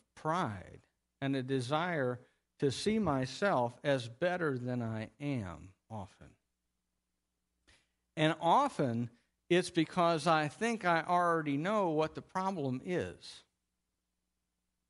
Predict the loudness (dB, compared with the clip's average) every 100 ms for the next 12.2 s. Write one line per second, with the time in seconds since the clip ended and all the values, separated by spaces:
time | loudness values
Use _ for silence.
0 | _ _ _ _ -4 0 2 4 4 4
1 | 2 2 0 2 -2 2 2 2 0 0
2 | 0 2 0 -2 -4 0 0 -4 -4 -2
3 | -2 -4 -2 0 0 0 -2 -4 -4 -4
4 | -4 -6 -2 -2 -2 -6 -6 -2 -2 -2
5 | -6 -6 -4 -2 -2 -4 -8 -10 -6 -4
6 | -2 -2 -4 -4 -6 -8 -12 -12 -12 _
7 | _ _ _ _ _ _ _ _ _ _
8 | _ _ _ _ _ _ -8 -8 -8 _
9 | _ _ 2 4 6 4 4 4 4 2
10 | -2 -10 _ 0 0 4 6 6 6 6
11 | 6 4 4 4 0 0 2 2 2 2
12 | 0 -2